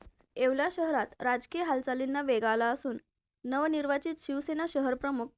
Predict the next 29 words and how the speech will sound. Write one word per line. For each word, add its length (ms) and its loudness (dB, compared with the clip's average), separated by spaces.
विशाल 280 0
परदेसी 500 0
यांचा 360 2
तालुका 360 2
प्रमुख 400 0
पांडुरंग 420 0
शेळके 380 -2
यांच्या 280 0
हस्ते 320 -2
सत्कार 440 0
करण्यात 380 0
आला. 200 -2
या 120 4
सत्कार 340 0
समारंभामुळे 720 0
येवला 280 6
तालुक्यातील 540 2
शिवसेनेच्या 600 -2
संघटनात्मक 800 -2
बांधणीला 460 4
बळ 240 2
मिळाल्याचे 460 0
चित्र 280 -4
आहे. 280 0
नागपूर 320 0
येथे 220 2
पार 240 2
पडलेल्या 420 0
कार्यक्रमात 580 -2